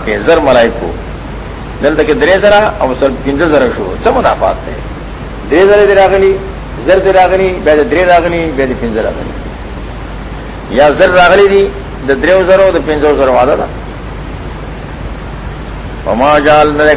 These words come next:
ګرځولی دی امداد لره باری تعالی مگر مبارکي ستاسو دپاره،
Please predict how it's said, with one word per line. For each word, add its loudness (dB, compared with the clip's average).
ګرځولی 4
دی 2
امداد 2
لره 4
باری 2
تعالی 4
مگر 2
مبارکي 2
ستاسو 0
دپاره، 2